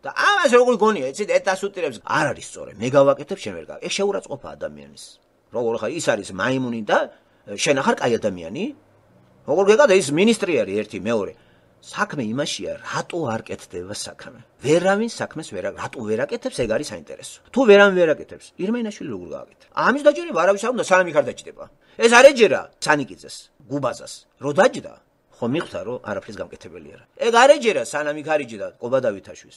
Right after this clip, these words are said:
დაჯდა, მიხვდა, რომ ე, ძალიანაც მინდა ხალხო დაგეხმაროთ, მაგრამ არაფერი არ გამოვა. მოდი, ჩემ თავს მაინც დავეხმარო. და იქიდან არავინ არ წამოსულა. ამიტომ კაცს მაინც დავაფასებთ, რომელსაც იცი,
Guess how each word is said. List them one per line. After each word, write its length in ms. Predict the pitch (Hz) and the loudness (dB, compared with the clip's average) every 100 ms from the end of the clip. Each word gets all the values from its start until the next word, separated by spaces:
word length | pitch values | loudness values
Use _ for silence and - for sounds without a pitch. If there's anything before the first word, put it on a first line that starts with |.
| _ | _
დაჯდა, 460 | - 113 120 135 196 - - _ _ _ - - - - | 2 2 2 2 2 0 -20 _ _ _ -20 -20 -20 -12
მიხვდა, 320 | 104 98 - | -10 -8 -6
რომ 140 | 92 98 | -6 -6
ე, 400 | 117 127 113 104 _ _ _ - | -4 -4 -4 -8 _ _ _ -4
ძალიანაც 400 | 90 107 107 104 | 0 2 2 -2
მინდა 180 | 92 87 | -8 -6
ხალხო 280 | - 101 87 | -4 -6 -4
დაგეხმაროთ, 540 | 95 95 - 90 92 | -4 -4 -6 -10 -10
მაგრამ 280 | 101 95 101 107 _ _ _ - | -14 -12 -12 -16 _ _ _ -6
არაფერი 320 | 101 - 90 | -4 4 4
არ 120 | 87 | 4
გამოვა. 320 | 87 76 67 - | -6 -10 -18 -8
მოდი, 200 | 80 - - | -4 -4 -6
ჩემ 200 | - 95 | -12 -10
თავს 180 | 90 - | -12 -12
მაინც 180 | 85 | -14
დავეხმარო. 480 | - - - - - - _ _ _ | -14 -14 -16 -18 -20 -20 _ _ _
და 20 | - | -12
იქიდან 320 | 139 175 220 | -6 -2 2
არავინ 220 | 208 202 214 | 2 0 -4
არ 80 | |
წამოსულა. 440 | 214 214 202 - _ _ | -10 -14 -16 -20 _ _
ამიტომ 300 | 92 101 95 76 _ _ _ _ _ _ _ - | -10 -8 -10 -12 _ _ _ _ _ _ _ -6
კაცს 300 | 151 - - | -2 -2 -4
მაინც 280 | 95 120 - | -4 -4 -6
დავაფასებთ, 680 | - 113 113 - - - - | -2 0 -2 -6 -12 -16 -12
რომელსაც 460 | 104 110 95 - - | -6 -6 -8 -14 -12
იცი, 240 | - | -12